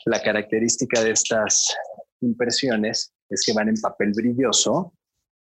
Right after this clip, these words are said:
y son impresiones que duran la vida, una vida eterna por cómo es, por la tecnología. No son pigmentos, es una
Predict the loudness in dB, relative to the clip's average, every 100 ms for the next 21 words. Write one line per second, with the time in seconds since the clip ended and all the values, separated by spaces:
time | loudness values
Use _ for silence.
0 | _ 0 2 2 2 0 0 2 2 0
1 | 0 2 2 2 -2 -6 _ _ -2 0
2 | 2 2 0 0 -4 -2 0 2 2 2
3 | 0 0 0 0 -2 -4 _ _ -4 -2
4 | 0 2 2 0 -4 -4 -2 0 0 0
5 | 2 2 0 -2 0 2 0 -6 -18 _
6 | 0 2 2 0 -2 0 2 2 2 0
7 | 0 -4 _ _ -2 0 2